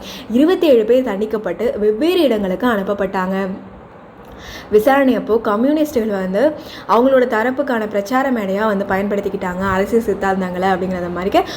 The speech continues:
கொண்டு போனாங்க. செய்தித்தாளில் பரவலா வெளியாகி அதன் வழியா கம்யூனிச சித்தாந்தம் பத்தியும்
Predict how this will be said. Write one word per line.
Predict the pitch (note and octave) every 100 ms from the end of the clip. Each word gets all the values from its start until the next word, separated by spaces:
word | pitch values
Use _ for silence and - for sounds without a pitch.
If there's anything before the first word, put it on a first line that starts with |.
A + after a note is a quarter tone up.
| -
கொண்டு | - A3 A3
போனாங்க. | G#3+ G3 F#3+ F#3+ F#3+ F#3 - -
செய்தித்தாளில் | - C4+ D4 D#4+ C#4 G#3+ G#3+ A#3+
பரவலா | G#3+ G#3 G#3 A#3
வெளியாகி | G#3 A3+ G#3+ G3+ C#4
அதன் | A#3+ G#3
வழியா | G#3+ G#3+ C4 C4+
கம்யூனிச | A3+ A3+ D4 D#4+ D4
சித்தாந்தம் | A#3 G#3+ A3 G#3 G3+
பத்தியும் | G3 F#3 G#3+ D4